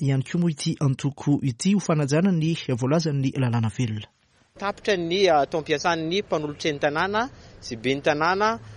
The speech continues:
Speaker 2: amin'ny taona efatra amby roapolo sy roa arivo satria tamin'ny septambra, a, sivy ambin'ny folo sy roa arivo manko ny fifidianana mpanolotra ny tanàna sy ben'ny tanàna. Dia ny zavatra mahagaga nefa hodiny zareo ao amin'ny fitondrana, hodiny zareo ao amin'ny gouvernement, fanina izany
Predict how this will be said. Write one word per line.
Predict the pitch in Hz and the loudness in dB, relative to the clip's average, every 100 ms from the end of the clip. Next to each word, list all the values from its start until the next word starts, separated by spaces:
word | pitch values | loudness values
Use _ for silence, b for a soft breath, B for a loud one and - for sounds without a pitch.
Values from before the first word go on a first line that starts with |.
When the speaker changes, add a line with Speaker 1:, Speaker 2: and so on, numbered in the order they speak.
| B | B
Speaker 2:
amin'ny | 127 139 143 | -2 -2 0
taona | 190 196 202 214 | 2 2 4 0
efatra | - 151 156 165 | 2 -2 0 -2
amby | 147 143 | 0 0
roapolo | 139 151 | 0 0
sy | - | 2
roa | 139 | 2
arivo | 170 | 4
satria | 185 170 226 | 2 2 0
tamin'ny | 202 165 160 | 0 -2 -2
septambra, | 165 160 - 214 214 226 262 B B B | -4 -4 0 2 4 4 2 B B B
a, | - 143 | 0 2
sivy | 147 - 170 | 2 0 -2
ambin'ny | 165 170 | -2 -2
folo | - | -4
sy | 170 175 | -2 2
roa | 175 | 2
arivo | 202 | 0
manko | 202 202 180 | -4 -2 -2
ny | 196 | -2
fifidianana | 190 160 131 160 190 | -4 -6 2 2 2
mpanolotra | 190 175 156 - 160 | -2 -2 -4 -4 -2
ny | 143 | 0
tanàna | 147 165 185 | 0 0 -2
sy | - 120 | -4 -4
ben'ny | 135 | 0
tanàna. | 139 139 127 113 - B B | 2 2 0 -2 -12 B B
Dia | 123 151 220 | 0 4 6
ny | 175 | 4
zavatra | 165 170 175 | 2 2 2
mahagaga | 156 160 196 208 | 2 2 2 2
nefa | 226 247 240 | 2 2 2
hodiny | 180 135 165 | 2 0 -2
zareo | 156 147 156 170 | 2 2 4 6
ao | 160 156 | 4 2
amin'ny | 156 | -2
fitondrana, | 151 170 165 143 156 165 | -8 -10 -6 -2 0 -2
hodiny | 147 127 139 151 147 147 139 | -6 -6 -4 -4 -2 -2 -2
zareo | 123 135 | -2 -4
ao | 135 | -2
amin'ny | 135 131 | -4 -2
gouvernement, | 135 139 143 143 147 165 208 - B B | 0 2 2 0 0 0 0 -2 B B
fanina | - 196 202 185 | -8 -2 0 0
izany | 156 170 | 0 -2